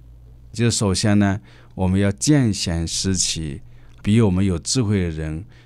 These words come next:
有道德的人，我们要向他礼拜请教。那么第二呢，就是去除我们的共高我慢心。我们能够知道山外有山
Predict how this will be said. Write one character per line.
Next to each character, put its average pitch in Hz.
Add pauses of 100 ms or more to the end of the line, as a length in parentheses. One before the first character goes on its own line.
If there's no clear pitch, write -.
(180)
有 90
道 107
德 92
的 80
人， 80
我 85
们 87
要 92
向 95
他 85 (320)
礼 82
拜 92 (240)
请 80
教。 80 (600)
那 127
么 127
第 175
二 160
呢， 110
就 101
是 101
去 -
除 113
我 90
们 87
的 90
共 135
高 95
我 95
慢 87
心。 92 (440)
我 87
们 95
能 104
够 107 (420)
知 131
道 131
山 127
外 135
有 95
山 85